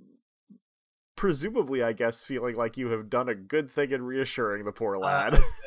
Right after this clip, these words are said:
Speaker 2: a tr-, a, a, a rich combination of guilt, satisfaction, and a job well done.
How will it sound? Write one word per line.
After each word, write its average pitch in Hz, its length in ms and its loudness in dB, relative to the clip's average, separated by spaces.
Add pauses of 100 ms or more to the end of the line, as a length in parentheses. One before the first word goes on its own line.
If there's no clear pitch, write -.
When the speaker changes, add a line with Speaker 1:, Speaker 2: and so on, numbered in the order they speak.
(260)
Speaker 2:
a 131 60 -10
tr-, - 320 -2
a, 156 40 -2
a, 143 120 -8
a 123 640 -16
rich 160 340 4
combination 127 920 2 (100)
of 113 240 -2 (180)
guilt, 147 340 2 (200)
satisfaction, 123 1300 2 (120)
and 123 220 0
a 123 60 2
job 113 320 2
well 101 160 -2
done. 107 240 -12